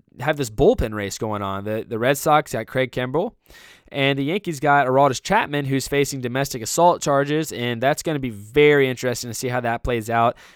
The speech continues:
The M L B is treading very lightly in that situation because they saw what happened with Ray Ri-, with Ray Rice, and they saw all the stuff that the N F L went through with this, so they need to be very careful that they play their cards out on this one, or else they could face a great deal of criticism. Um, so, yeah,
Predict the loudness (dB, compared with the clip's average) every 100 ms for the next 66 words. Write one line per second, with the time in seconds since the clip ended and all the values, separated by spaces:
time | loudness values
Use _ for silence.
0 | -6 -2 2 2 2 0 2 2 0 -4
1 | 2 4 4 4 2 0 -4 -4 -6 -6
2 | -2 -2 -4 -8 -8 -6 -2 4 6 6
3 | 2 0 -2 -2 0 -2 -2 -2 -2 -4
4 | -4 -6 -2 0 2 2 2 -2 -6 -4
5 | 2 6 6 4 0 -20 -2 0 0 -2
6 | -2 -2 -6 -6 -4 0 0 0 -2 -2
7 | -2 -2 -4 -2 -2 -2 -4 -4 -6 -8
8 | -20 _ 4 6 6 2 0 0 -2 -2
9 | -4 -4 -6 -2 -2 -2 0 0 2 0
10 | -2 -4 -6 -4 -4 -4 -4 -6 -6 -6
11 | -6 -6 -8 0 0 2 -2 -2 -4 -6
12 | -4 -6 -8 -12 -16 -20 -20 _ -2 -2
13 | -2 -8 _ _ _ _ _ _ -20 -10
14 | 2 4 4